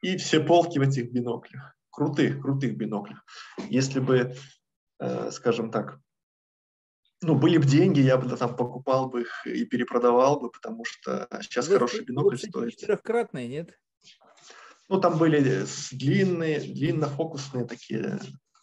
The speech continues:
Speaker 2: Морские.
Speaker 1: с большим увеличением. Были короткие, маленькие, компактные, всякие были.
Speaker 2: Восьми, да.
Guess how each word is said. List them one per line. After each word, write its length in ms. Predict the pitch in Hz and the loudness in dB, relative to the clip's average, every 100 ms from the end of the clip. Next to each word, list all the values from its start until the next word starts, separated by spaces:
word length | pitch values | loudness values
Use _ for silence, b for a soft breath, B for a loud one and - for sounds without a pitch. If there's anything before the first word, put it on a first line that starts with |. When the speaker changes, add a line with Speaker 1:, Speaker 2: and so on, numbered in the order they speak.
| b b _ | b b _
Speaker 2:
Морские. 520 | 123 131 - - 120 98 | -4 -4 -4 -6 -4 0
Speaker 1:
с 40 | |
большим 360 | 139 135 139 135 | 2 4 4 4
увеличением. 760 | 123 123 - 123 113 110 98 | 4 2 -2 -4 -4 -4 -4
Были 240 | 98 156 120 | -2 0 0
короткие, 600 | - 147 - - 135 120 139 | -2 -4 -6 -6 -4 -4 -4
маленькие, 500 | 127 123 113 - 139 | -4 -4 -6 -10 -12
компактные, 580 | - - 156 - - | -12 -6 -4 -4 -8
всякие 360 | 120 180 139 - | -2 -2 -2 -6
были. 100 | - 113 | -12 -14
Speaker 2:
Восьми, 260 | 104 92 | -14 -16
да. 960 | 82 78 - - - 110 - _ _ - | -16 -20 -20 -20 -20 -20 -20 _ _ -16